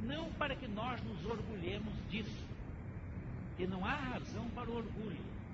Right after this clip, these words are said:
há razão para a penitência, há razão para lágrimas, há razão para reflexão, há razão para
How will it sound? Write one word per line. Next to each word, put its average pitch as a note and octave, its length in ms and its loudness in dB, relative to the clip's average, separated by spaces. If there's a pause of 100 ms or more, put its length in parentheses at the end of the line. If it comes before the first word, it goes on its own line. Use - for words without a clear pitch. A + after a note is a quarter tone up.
(600)
há G#3 100 2 (140)
razão A3+ 400 0 (140)
para A3 160 -2
a - 20 0
penitência, - 880 -2 (720)
há G3+ 80 0
razão G#3+ 460 2
para B3+ 240 0
lágrimas, E3+ 760 4 (580)
há E3+ 60 4
razão G#3+ 420 2
para A#3 180 0
reflexão, A3 920 0 (2000)
há A3 100 2
razão A#3 580 0 (480)
para B3 320 2